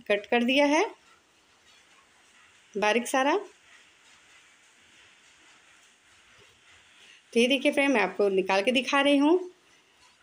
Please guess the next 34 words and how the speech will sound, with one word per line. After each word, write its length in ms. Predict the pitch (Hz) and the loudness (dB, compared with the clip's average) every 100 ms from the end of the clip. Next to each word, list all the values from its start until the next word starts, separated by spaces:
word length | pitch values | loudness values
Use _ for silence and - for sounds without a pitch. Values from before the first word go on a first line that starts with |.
| _ _ - | _ _ -10
कितनी 220 | 226 220 | -4 -2
अच्छी 200 | 254 - | -2 -2
हमारी 260 | 254 254 254 | -2 0 0
ब्रेड 400 | 247 226 233 247 | -2 0 0 2
मलाई 220 | 233 233 247 | 0 0 0
बर्फ़ी 240 | 247 254 | 0 -2
बन 140 | 240 247 | -4 -4
के 100 | 254 | -2
तैयार 320 | 247 254 285 | 0 2 2
हुआ 180 | 294 294 | 2 0
है। 220 | 294 320 415 _ _ - - | 0 -2 -4 _ _ -20 -6
एक 160 | 196 196 | -4 -4
खाने 240 | - 208 220 | -4 -2 0
में 80 | 220 | -2
इतना 260 | - 254 | -2 -4
दानेदार, 460 | 254 240 233 214 226 | 0 0 0 0 -2
इतना 220 | 220 208 | -2 -2
मस्त 220 | 208 233 | -2 -2
होता 200 | 262 247 | -2 -2
है, 120 | 269 277 | -2 0
कोई 160 | 226 | -2
पकड़ 280 | 226 214 262 | -2 -2 0
ही 60 | 302 | 0
नहीं 100 | 294 | 0
पाएगा 340 | 285 269 269 277 | 2 0 2 0
कि 100 | 247 | -2
आपने 240 | 214 208 | -2 -2
इसको 220 | 208 - 180 | -2 -4 -2
ब्रेड 320 | 180 214 247 | 0 2 2
और 120 | 226 | 0
मलाई 260 | 190 185 233 | 0 0 -2
से 120 | 285 | -2
बनाया 260 | 285 285 285 | -2 0 0
है। 220 | 294 | 0